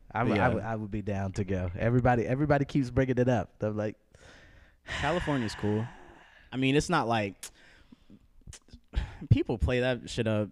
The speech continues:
Speaker 2: to, and look, and, and, and no, like, I'm not shitting on California. Like, people make it seem like it's, like, the best place. I, I mean, you know, it's cool.
Speaker 1: Right.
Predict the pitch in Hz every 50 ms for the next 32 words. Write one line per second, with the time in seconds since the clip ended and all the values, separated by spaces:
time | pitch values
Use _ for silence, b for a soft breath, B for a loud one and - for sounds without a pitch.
0 | - - _ - - 117 107 107 104 101 101 95 - _ _ - - B B B
1 | B B B - 175 180 180 170 175 170 151 135 - - 165 165 156 - - 131
2 | 160 147 147 143 - - 156 156 156 156 151 139 131 127 123 123 143 151 139 135
3 | 143 143 139 - - 135 135 127 123 135 127 120 113 135 131 120 120 117 117 113
4 | 107 - - 208 202 180 147 127 123 123 127 - 135 117 - 135 123 117 113 113
5 | 123 120 - 113 107 101 104 95 98 117 120 113 - - - 117 117 110 - 127
6 | 127 - 165 214 269 285 247 262 262 233 202 226 262 - - - 190 240 196 170
7 | 170 175 185 196 - - - 131 127 127 110 92 -